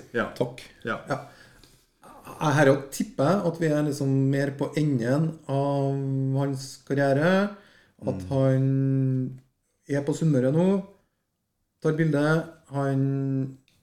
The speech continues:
Speaker 2: maler litt på det, han leker seg litt med det, ikke sant? Og så får vi det her som er sånn
Speaker 1: Vi ser jo en hytte, eller hus ved et vann,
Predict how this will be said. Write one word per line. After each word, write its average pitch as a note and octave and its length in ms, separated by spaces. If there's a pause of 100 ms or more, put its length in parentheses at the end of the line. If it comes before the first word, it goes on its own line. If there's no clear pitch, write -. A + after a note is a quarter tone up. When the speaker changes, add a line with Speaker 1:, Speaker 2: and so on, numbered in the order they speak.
(240)
Speaker 2:
maler C#3+ 360
litt D#3 180
på E3 160
det, E3 280
han C#3 500
leker D3+ 260
seg C3 140
litt C#3+ 140
med D#3 120
det, C#3+ 240
ikke C3 40
sant? C#3+ 220
Og C#3 80
så C#3 100
får C3+ 220
vi A#2 100
det A#2+ 120
her A#2+ 180
som C3 160
er A#2+ 120
sånn A#2+ 240 (280)
Speaker 1:
Vi C3 60
ser B2 380
jo A2 100
en B2+ 160
hytte, A#2 640
eller A2+ 300
hus C3+ 420
ved A#2 480
et - 60
vann, G#2+ 420